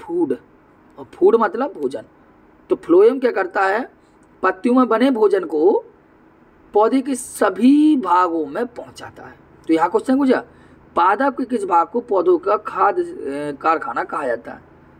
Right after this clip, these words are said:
तो बताइए हम किसको कहेंगे? फ्लोएम करता है फूड, तो फ्लोएम कहाँ है? पत्ती से लाता है। तो भैया आपका सी वाला राइट होगा।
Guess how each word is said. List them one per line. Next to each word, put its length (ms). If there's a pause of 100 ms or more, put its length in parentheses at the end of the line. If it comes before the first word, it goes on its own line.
(140)
तो 60
बताइए 320
हम 140
किसको 240
कहेंगे? 360 (520)
फ्लोएम 300
करता 320
है 80
फूड, 280 (280)
तो 60
फ्लोएम 320
कहाँ 180
है? 100
पत्ती 380
से 120
लाता 280
है। 60
तो 260
भैया 220
आपका 160
सी 240
वाला 160
राइट 260
होगा। 140